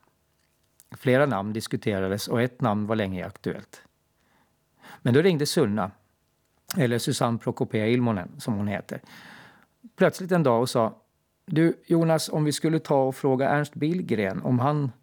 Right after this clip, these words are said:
kanske skulle vara intresserad av att ställa ut med dig." Jag skrattade förmodligen högt och sa väl något i stil med: "Ja, eh, absolut. Och så kan vi ringa påven och höra om han är kaffetörstig och vill komma över på en kopp."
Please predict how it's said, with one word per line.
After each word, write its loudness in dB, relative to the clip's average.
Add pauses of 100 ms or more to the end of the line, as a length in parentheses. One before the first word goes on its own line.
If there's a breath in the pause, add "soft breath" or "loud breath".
(160 soft breath)
kanske -2
skulle -2
vara 2
intresserad -2
av 0
att -8
ställa -2
ut -4
med -2
dig." -12 (1120 loud breath)
Jag -2
skrattade 0
förmodligen 0
högt -4
och -2
sa 2
väl 0
något -4
i -8
stil -2
med: -2 (420 loud breath)
"Ja, -4 (420)
eh, 0
absolut. -2 (280)
Och -4
så 2
kan 0
vi 2
ringa 2
påven 0
och -4
höra 2
om -2
han 0
är -4
kaffetörstig -8
och -4
vill -6
komma -2
över -4
på -10
en -6
kopp." -14